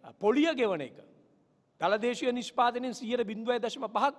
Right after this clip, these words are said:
පොලී ගෙවීම නතර කරන්න ඕනේ, අමම කරන්න ඕනේ, කපා හරින්න ඕනේ. මොකද ඒගොල්ලන්ට අවශ්‍ය කරනවා මා කලින් කිව්ව ආකාරයට, ආ, මේ ණය සේවාකරණය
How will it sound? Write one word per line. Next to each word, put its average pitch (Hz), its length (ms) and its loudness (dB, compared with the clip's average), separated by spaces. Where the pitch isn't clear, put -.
පොලී 226 280 -2
ගෙවීම 240 380 -2
නතර 233 360 0
කරන්න 196 360 -2
ඕනේ, 180 180 -6
අමම 202 340 -2
කරන්න 190 340 -4
ඕනේ, 175 140 -8
කපා 240 380 2
හරින්න 170 280 -6
ඕනේ. 110 220 -18
මොකද 180 80 2
ඒගොල්ලන්ට 226 260 4
අවශ්‍ය 226 340 2
කරනවා 202 400 0
මා 208 160 8
කලින් 220 360 -2
කිව්ව 240 180 -2
ආකාරයට, 208 640 4
ආ, 185 160 -2
මේ 180 280 -2
ණය 196 220 2
සේවාකරණය 240 800 2